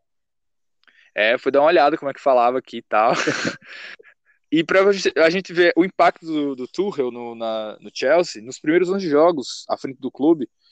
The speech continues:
ele conseguiu números muito expressivos, né? Foram oito vitórias e três empates, o que representou o melhor começo de trabalho de um técnico na história dos Blues.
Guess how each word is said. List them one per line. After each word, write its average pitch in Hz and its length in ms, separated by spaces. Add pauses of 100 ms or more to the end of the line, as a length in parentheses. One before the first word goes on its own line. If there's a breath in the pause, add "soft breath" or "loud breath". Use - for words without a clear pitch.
(160)
ele 139 120
conseguiu 160 520
números 156 380
muito 139 500
expressivos, 107 760
né? 110 100
Foram 139 240
oito 185 220
vitórias 160 640 (180)
e 131 60
três 156 240
empates, - 460
o 123 40
que 143 120
representou 143 400
o - 20
melhor 151 240
começo 165 300
de 156 80
trabalho 147 340
de 156 80
um 175 100 (140)
técnico 156 420
na 147 120
história 175 440
dos 190 200
Blues. 151 420